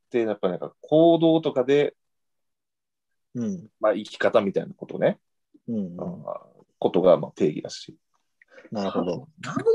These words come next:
Speaker 1: て言うんやろな。だからその悪がかっこいいみたいな。
Speaker 2: そういう意味じゃないとは思うねんけどな。
Speaker 1: 意味じゃないの？ハートホールドってなんなんやろな、これ。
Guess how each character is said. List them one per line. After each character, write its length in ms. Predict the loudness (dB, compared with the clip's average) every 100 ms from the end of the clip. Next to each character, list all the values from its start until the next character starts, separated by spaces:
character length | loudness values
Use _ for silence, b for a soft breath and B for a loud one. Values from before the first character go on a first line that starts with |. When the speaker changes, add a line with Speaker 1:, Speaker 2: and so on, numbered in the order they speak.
| 2 0
Speaker 1:
て 160 | 6 8
言 180 | 8 6
う 20 |
ん 20 |
や 100 | 4
ろ 120 | 0
な。 240 | -2 -2 -4 _ _ _ _ -14 2
だ 120 | 4
か 60 | 4
ら 60 |
そ 100 | 4
の 100 | 4
悪 280 | 6 10 8
が 100 | 8
か 160 | 0 -10
っ 60 | _
こ 120 | -4
い 80 | -4
い 20 |
み 100 | -6
た 80 | -16
い 40 | -16
な。 60 | -18 _ _ _ _ _ _ -20 -20 _ _ _ -20 B B B _
Speaker 2:
そ 420 | -12 -8 -8 -2 2
う 40 | 4 4 4
い 340 | 6 6 6
う 20 | 6
意 40 |
味 140 | 4
じ 100 | 2
ゃ 60 | 0
な 160 | 2 0
い 100 | 2
と 180 | 2
は 80 | 2
思 240 | 2 -4 -8
う 40 |
ね 120 | -10
ん 60 | -12
け 100 | -12
ど 80 | -10
な。 160 | -8 -6
Speaker 1:
意 40 |
味 80 | -2
じ 100 | -2
ゃ 40 |
な 100 | -2
い 80 | -4
の？ 220 | -4 -8
ハ 200 | -4 -2
ー 100 | 0
ト 120 | -2
ホ 120 | 2 2
ー 20 |
ル 80 | 0
ド 80 |
っ 40 | -10
て 60 | _
な 140 | -10
ん 60 | -2
な 80 | -2
ん 20 |
や 40 |
ろ 100 | -4
な、 100 | -14 -6
こ 100 | -6 -6 _ _
れ。 80 | -20